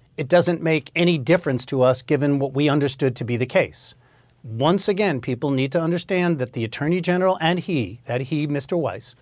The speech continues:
have said for a long time that he had all the authority that he needed to bring any charge that was appropriate in any place. So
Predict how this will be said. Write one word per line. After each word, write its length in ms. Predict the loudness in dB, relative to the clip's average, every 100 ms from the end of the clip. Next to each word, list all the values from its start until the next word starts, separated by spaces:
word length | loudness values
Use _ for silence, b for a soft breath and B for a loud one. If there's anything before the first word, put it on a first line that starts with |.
| b b b
have 180 | 0
said 260 | 4 2 2
for 140 | 2
a 80 | 2
long 380 | 4 2 2 0
time 320 | -2 -2 -6 -20 b b b
that 100 | -6
he 120 | 0
had 200 | 4 4 4
all 240 | 4 6
the 120 | 4 0
authority 540 | 4 4 6 4 2
that 160 | 0 0
he 160 | -2
needed 400 | 0 0 0 -4 _ b b b
to 80 | -2
bring 240 | 0 2
any 160 | 2 2
charge 400 | 4 4 4 0
that 120 | -2
was 160 | 0 -2
appropriate 640 | 0 0 0 0 -4 -2
in 140 | -4 -2
any 240 | 0 2 0
place. 500 | 0 0 -2 -12 -14 b b b b
So 420 | 2 4 4 2